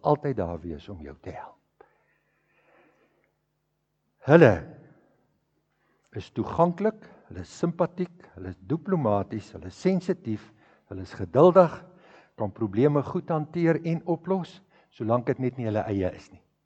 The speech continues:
Hulle kan nie hulle eie probleme oplos nie. Hulle loop vir 'n maand lank met 'n kol op hulle maag, net om daai ding uitgevoer te kry. Maar as jy na hom toe kom, of na haar toe kom, dan sal hulle jou kan help met daai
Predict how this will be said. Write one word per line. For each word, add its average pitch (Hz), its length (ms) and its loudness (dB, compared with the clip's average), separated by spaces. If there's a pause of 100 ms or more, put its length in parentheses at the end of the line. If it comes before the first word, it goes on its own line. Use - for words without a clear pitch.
(920)
Hulle 90 160 -18
kan 107 160 -4
nie 98 80 -4
hulle 87 160 -4
eie - 240 -16
probleme - 400 -20
oplos - 460 -20
nie. - 100 -20 (600)
Hulle 107 200 0
loop 131 300 6
vir 113 160 -2
'n 104 80 -2
maand 110 340 4
lank 104 220 -2
met 98 160 -10
'n 92 100 -10
kol 127 240 -2
op - 80 -20
hulle 117 160 -8
maag, - 400 -12 (540)
net 113 380 0
om 95 160 -8
daai 90 260 -2
ding 95 260 -8
uitgevoer 87 720 -12
te - 160 -20
kry. - 320 -16 (600)
Maar 170 400 10
as 160 120 0
jy 156 160 6
na 147 120 2
hom 135 160 2
toe 131 160 -8
kom, 101 220 -4 (100)
of 113 160 -14
na 104 160 -2
haar 113 160 0
toe - 160 -10
kom, 80 160 -8 (320)
dan 87 160 -10
sal 101 160 -4
hulle 92 160 -2
jou 87 160 -4 (160)
kan 80 220 -10
help 69 400 -18 (420)
met 85 140 -12
daai 80 180 -16